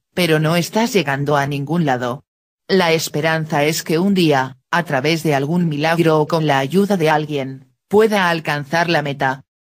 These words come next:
Es la esperanza la que te mantiene en movimiento,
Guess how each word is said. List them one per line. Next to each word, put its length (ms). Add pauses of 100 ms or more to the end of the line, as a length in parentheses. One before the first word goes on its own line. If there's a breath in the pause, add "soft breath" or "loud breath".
Es 240
la 160
esperanza 640
la 140
que 120
te 120
mantiene 560
en 80
movimiento, 800